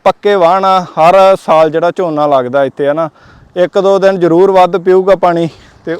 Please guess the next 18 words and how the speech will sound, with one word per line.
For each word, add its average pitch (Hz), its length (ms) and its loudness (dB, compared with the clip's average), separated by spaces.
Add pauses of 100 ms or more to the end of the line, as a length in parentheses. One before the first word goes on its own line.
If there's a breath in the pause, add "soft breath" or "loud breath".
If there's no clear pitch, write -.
ਉਸ 160 160 -6
ਤੋਂ 160 120 -4
ਬਾਅਦ 165 300 2
ਜਿੰਨਾ 151 440 -2 (520 soft breath)
ਪਾਣੀ 165 280 0
ਦਾ 160 300 2 (400 loud breath)
ਤਹਿ 170 240 2
ਵੱਜ 165 240 0
ਗਈ 170 160 -2
ਤਾਂ 170 320 0
ਆਮ 160 300 -2
ਝੋਨੇ 160 340 -4
ਜਿੰਨਾ 147 200 -4
ਹੀ 160 80 -6
ਇਹਨੇ 156 160 -6
ਪਾਣੀ 147 300 -6
ਪੀਣਾ। 127 320 -8 (500 soft breath)
ਤੇ 190 300 0